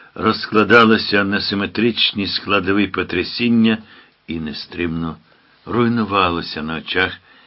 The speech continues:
під тягарем непомірної катастрофи. Поки ми встигли зрозуміти, що сталося,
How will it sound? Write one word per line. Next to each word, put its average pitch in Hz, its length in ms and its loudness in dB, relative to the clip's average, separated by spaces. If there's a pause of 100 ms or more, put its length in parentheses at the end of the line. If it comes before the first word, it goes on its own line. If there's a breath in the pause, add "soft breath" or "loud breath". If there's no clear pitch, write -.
(280 soft breath)
під - 260 -8
тягарем 82 540 -4
непомірної 73 680 -8
катастрофи. - 920 -14 (1400 soft breath)
Поки 110 280 -2
ми 104 100 2
встигли 107 480 0
зрозуміти, 101 640 0
що - 220 -2
сталося, 98 720 0